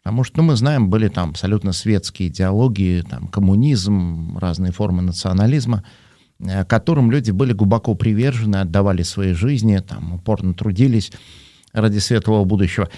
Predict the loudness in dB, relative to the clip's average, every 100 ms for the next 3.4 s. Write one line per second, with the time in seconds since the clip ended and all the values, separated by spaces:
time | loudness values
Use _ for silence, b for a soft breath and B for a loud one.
0 | B -2 2 2 4 2 2 0 0 0
1 | -2 -6 -12 -14 -16 -20 _ b b b
2 | b -12 -2 0 0 -2 0 2 0 0
3 | 2 4 2